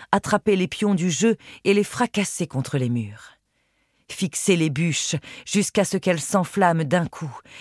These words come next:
et secouer mon père pour qu'il me révèle tous ses secrets comme on secoue un arbre pour en faire tomber les fruits. À ceci près que, si j'avais fait ne serait-ce qu'une de ces choses-là,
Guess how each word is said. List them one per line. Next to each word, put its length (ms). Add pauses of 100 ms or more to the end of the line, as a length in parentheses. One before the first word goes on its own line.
(160)
et 80
secouer 420
mon 180
père 360
pour 160
qu'il 160
me 100
révèle 380
tous 160
ses 160
secrets 440 (360)
comme 180
on 60
secoue 420
un 160
arbre 400
pour 200
en 80
faire 220
tomber 280
les 100
fruits. 380 (840)
À 140
ceci 320
près 260
que, 240 (460)
si 180
j'avais 240
fait 200
ne 100
serait-ce 420
qu'une 300
de 80
ces 160
choses-là, 560